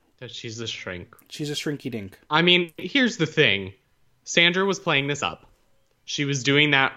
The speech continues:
Speaker 1: performative thing. Like, you saw her kinda give a little, like, half wink to Denise. And, like, so I think that she is leaning extra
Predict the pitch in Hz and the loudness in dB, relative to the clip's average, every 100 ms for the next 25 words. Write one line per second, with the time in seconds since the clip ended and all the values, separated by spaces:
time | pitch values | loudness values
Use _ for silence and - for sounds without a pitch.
0 | - 156 139 - 143 135 131 127 - - | -4 -4 -4 -6 -2 0 2 2 0 -2
1 | 120 127 123 139 135 - 180 175 160 - | 2 2 0 -2 -2 4 6 6 4 2
2 | 131 117 123 120 117 120 113 110 - 117 | 0 2 2 2 0 2 4 2 4 2
3 | 113 117 113 110 117 113 110 110 107 107 | 2 0 -4 -4 -6 -4 0 0 0 -6
4 | - - _ - _ _ - 123 117 113 | -8 -10 _ -20 _ _ -2 0 2 0
5 | - - _ _ - 151 143 170 175 156 | -2 -20 _ _ -2 4 6 4 2 0
6 | 127 - 143 131 113 117 127 127 123 - | -2 0 2 2 2 -2 2 2 0 -2
7 | 135 143 - - 131 | -2 0 -2 -4 -4